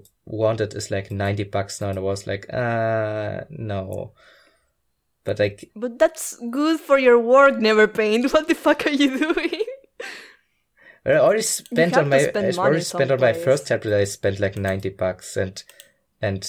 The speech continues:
Speaker 1: that was too small in the end. So, uh, I have to get a cheaper one now.
Speaker 2: What happened with the buying the same one that your,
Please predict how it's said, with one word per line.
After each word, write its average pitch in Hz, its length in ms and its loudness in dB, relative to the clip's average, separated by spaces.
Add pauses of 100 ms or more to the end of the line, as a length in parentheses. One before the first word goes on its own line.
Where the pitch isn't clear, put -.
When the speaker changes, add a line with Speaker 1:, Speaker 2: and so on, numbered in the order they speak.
(260)
Speaker 1:
that 101 280 -6
was 107 260 -2
too - 120 -6
small 151 360 0
in 143 140 -2
the 92 160 -4
end. 98 280 -6
So, 98 560 -6 (420)
uh, 107 480 -8 (460)
I 107 120 -6 (120)
have 110 160 -8
to - 100 -6
get 113 160 -4
a 117 60 -4
cheaper 156 320 -6
one 92 240 -4
now. 92 200 -12 (1900)
Speaker 2:
What 254 240 -6
happened 262 360 -4
with 190 160 -4
the 190 180 -4
buying 190 560 -4
the 180 240 -8
same 185 380 -10
one 180 160 -6
that 170 200 -8
your, 175 440 -6